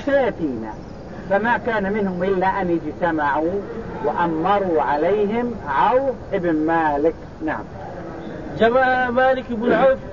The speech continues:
Speaker 2: النصري مع هوازن ثقيفة كلها، فلما، فلما أجمع مالك السير إلى رسول الله صلى الله عليه وسلم،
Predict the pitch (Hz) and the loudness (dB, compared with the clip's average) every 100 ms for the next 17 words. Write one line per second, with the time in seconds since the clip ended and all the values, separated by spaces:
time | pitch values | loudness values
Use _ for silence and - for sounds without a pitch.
0 | - 233 240 247 262 254 262 285 - - | 0 0 2 0 0 -2 -2 -4 -8 -14
1 | - - - - - - 233 233 240 233 | -14 -14 -14 -16 -10 2 4 4 4 4
2 | 262 240 247 220 233 262 262 233 240 247 | 4 2 0 2 2 2 -2 -2 -2 -2
3 | 240 247 262 262 - - - - - 190 | 2 4 4 4 0 -14 -14 -14 0 2
4 | 233 262 254 254 247 226 226 254 254 247 | 4 2 0 2 0 0 2 2 2 2
5 | 247 247 247 240 262 254 240 220 - 254 | 0 2 2 4 4 2 -2 -6 0 2
6 | 254 262 240 247 240 233 254 247 240 240 | 4 2 2 2 0 -2 -4 -2 2 4
7 | 247 233 247 247 233 240 247 247 247 247 | 2 -2 -4 0 0 2 2 2 0 2
8 | 233 240 254 262 | 2 0 0 0